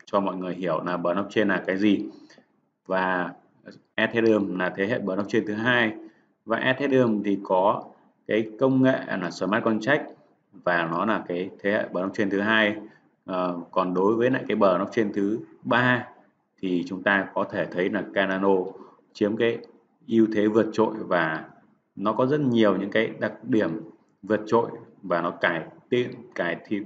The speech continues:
ờ, tiến những cái nhược điểm của Ethereum và Bitcoin ở cái blockchain thứ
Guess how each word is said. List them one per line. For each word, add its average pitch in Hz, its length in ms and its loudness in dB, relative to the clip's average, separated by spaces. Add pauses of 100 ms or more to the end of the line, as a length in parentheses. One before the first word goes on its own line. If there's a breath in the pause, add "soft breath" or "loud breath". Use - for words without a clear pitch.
ờ, 87 360 -8
tiến 110 220 4 (580 loud breath)
những 120 200 -4 (100)
cái 113 320 0
nhược 120 280 0
điểm 113 260 2 (220)
của 92 320 -2
Ethereum 98 560 -2 (100)
và 82 100 -4
Bitcoin 101 480 4
ở 80 240 -2
cái 87 120 -4
blockchain 98 500 0 (520 loud breath)
thứ 107 380 0